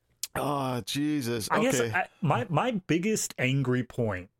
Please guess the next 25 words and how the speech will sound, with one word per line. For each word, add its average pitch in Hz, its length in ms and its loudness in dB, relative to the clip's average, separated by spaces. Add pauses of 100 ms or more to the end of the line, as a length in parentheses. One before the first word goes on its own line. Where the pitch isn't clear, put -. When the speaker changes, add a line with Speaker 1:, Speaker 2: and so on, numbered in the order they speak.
(100)
Speaker 2:
out 131 220 2
of 127 80 0
this 135 200 0
whole 139 280 0
thing 110 480 0
is 123 240 -2
not 180 420 0
how 131 440 2
cheap - 360 -2
it 101 160 -2
was. 87 380 -4
Like, 117 200 -2
yes, 220 300 -2
that 160 220 0
sucks, - 680 0
but, - 200 -2
Speaker 1:
Yeah, - 20 -
it's, 117 60 2
Speaker 2:
like, 127 120 2
it's 123 120 -2
Speaker 1:
yeah, 131 60 2
Speaker 2:
a 131 140 2
Speaker 1:
it's - 120 -2
Speaker 2:
T 185 160 0
V 160 40 0